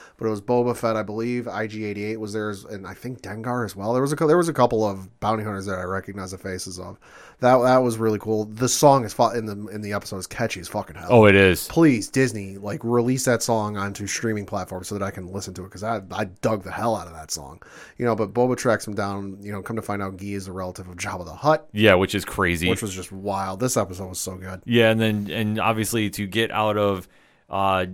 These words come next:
Speaker 2: Jabba's debt, um, because originally Jabba was gonna kill him because
Speaker 1: Yeah.
Speaker 2: that's what Jabba does.
Speaker 1: Yeah.
Speaker 2: Uh, they say, "Well, you know, give us a chance to have at least one last song." And when they do this, the song goes, I,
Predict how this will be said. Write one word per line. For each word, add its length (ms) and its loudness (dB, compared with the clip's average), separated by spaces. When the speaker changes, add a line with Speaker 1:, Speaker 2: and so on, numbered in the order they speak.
Speaker 2:
Jabba's 540 2
debt, 580 2
um, 340 2
because 200 0
originally 360 2
Jabba 160 4
was 140 0
gonna 160 -2
kill 180 2
him 120 -4
because 360 0
Speaker 1:
Yeah. 160 2
Speaker 2:
that's 260 -6
what 120 -8
Jabba 300 -2
does. 340 -2
Speaker 1:
Yeah. 220 -2
Speaker 2:
Uh, 480 2
they 240 2
say, 360 2
"Well, 280 6
you 140 0
know, 160 2
give 160 -2
us 100 -4
a 60 -4
chance 440 -4
to 260 0
have 240 -2
at 40 -8
least 220 -2
one 140 -2
last 240 0
song." 460 2
And 560 0
when 300 2
they 140 2
do 220 4
this, 360 0
the 220 -6
song 320 2
goes, 640 2
I, 140 -10